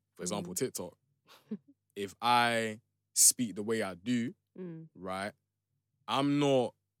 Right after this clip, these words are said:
Speaker 1: I used to always wanna force this whole hood thing or whatever. Don't get it twisted. You know me, like, if it's time, it's time.
Speaker 2: <laughs>
Speaker 1: You know what I'm
Speaker 2: Yeah.
Speaker 1: saying? But if it's not you, why are you forcing it?
Speaker 2: Yeah, literally.
Speaker 1: I watch anime. I'm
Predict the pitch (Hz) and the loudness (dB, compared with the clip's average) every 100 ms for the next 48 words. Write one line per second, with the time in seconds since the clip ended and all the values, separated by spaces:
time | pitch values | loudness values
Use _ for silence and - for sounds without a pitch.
0 | - 101 117 139 - 127 127 123 113 110 | -10 -4 0 2 2 2 2 0 0 -4
1 | - 120 113 107 - 113 110 104 101 95 | -4 -4 -2 0 2 2 4 4 2 -2
2 | - 120 - - 110 101 98 98 113 95 | -2 -2 0 -2 -2 -2 -2 0 0 0
3 | 92 139 147 131 139 - 98 120 139 147 | 0 4 4 4 6 4 4 4 6 6
4 | 127 110 98 80 - 104 107 - 147 131 | 4 2 -2 -4 -6 -2 2 4 4 4
5 | 131 - 381 135 110 - - 320 269 - | 4 6 6 6 2 4 6 6 6 2
6 | 214 196 190 165 131 120 98 92 110 104 | 2 2 2 4 2 2 0 0 0 0
7 | - _ _ _ _ _ _ _ - 123 | -6 _ _ _ _ _ _ _ -8 -6
8 | 123 180 143 139 175 131 165 - _ _ | 0 2 2 2 4 4 4 0 _ _
9 | _ _ _ _ _ - 110 123 - 139 | _ _ _ _ _ -8 -4 -2 2 6
10 | 131 104 85 - 160 151 143 151 - - | 6 4 -6 -12 -8 -8 -8 -8 -10 -12
11 | 147 85 131 - 127 139 - 147 131 113 | -12 -12 -12 -4 -2 0 0 2 2 0
12 | 87 - _ _ _ _ _ _ _ _ | -6 -16 _ _ _ _ _ _ _ _
13 | _ _ _ _ 113 127 123 120 113 | _ _ _ _ -4 -2 0 0 -2